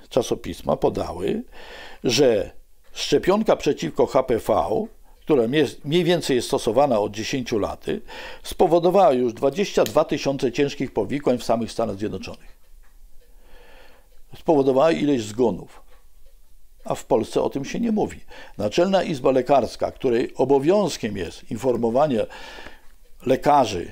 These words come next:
czyli swoich członków, o taki-, tego rodzaju zdarzeniach, n-, i posiada na to środki, czyli biuletyny medyczne, zaprzestała publikacji jakichkolwiek negatywnych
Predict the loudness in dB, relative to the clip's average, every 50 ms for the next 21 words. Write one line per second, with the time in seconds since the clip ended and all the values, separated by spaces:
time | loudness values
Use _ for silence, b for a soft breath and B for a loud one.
0 | -16 -20 -18 -6 -4 -4 -4 -2 2 4 4 4 2 2 2 4 4 4 2 0
1 | -4 -6 -8 -6 0 2 4 4 4 0 -6 -14 -20 -20 -20 -20 -20 -20 -16 -2
2 | 0 0 0 0 -4 -8 -2 0 0 2 4 4 4 4 4 4 2 2 2 2
3 | 2 2 2 0 -4 -2 0 0 0 0 0 -2 -10 b b b b b b b
4 | b b b b b b -12 -8 -6 -6 -6 -6 -8 -8 -8 -6 -6 -6 0 0
5 | 2 4 4 4 4 4 4 4 4 2 2 2 0 -2 -2 -4 -12 -12 -6 0
6 | 2 4 4 4 2 -2 -6 -8 -4 -4 -2 -2 -2 0 2 2 2 2 2 2
7 | 0 0 0 -2 -4 -6 -6 -8 -8 -10 -10 -10 -8 -4 -4 -4 -4 B B B
8 | B B B B B B B B B B B B B B B 0 0 0 0 2
9 | 0 0 0 2 2 2 4 4 4 2 0 -2 -6 -6 -6 -8 0 2 2 2
10 | 2 0 0 0 0 0 -2 -8 -2 2 2 2 4 2 0 0 0 -4 0 0
11 | 0 0 2 2 2 2 2 -2 -4 -4 -6